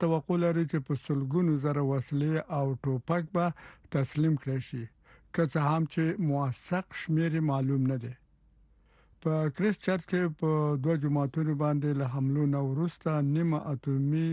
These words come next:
وسلې غیر قانوني شوي دي چې یو پنځوس تنه یې وژلي وو. حکومت ویلي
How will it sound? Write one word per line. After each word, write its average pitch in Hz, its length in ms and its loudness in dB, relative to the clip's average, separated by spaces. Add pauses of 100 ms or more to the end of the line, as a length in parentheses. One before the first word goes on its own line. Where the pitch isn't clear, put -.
(140)
وسلې 143 480 -2 (180)
غیر 175 260 0 (640)
قانوني 139 440 2
شوي 143 340 0
دي 120 80 -4 (480)
چې 156 120 0 (360)
یو 180 100 2 (140)
پنځوس 143 340 0 (120)
تنه 160 260 2
یې 156 320 -2
وژلي 131 420 -2
وو. 120 80 -8 (560)
حکومت 160 460 -2
ویلي 170 320 0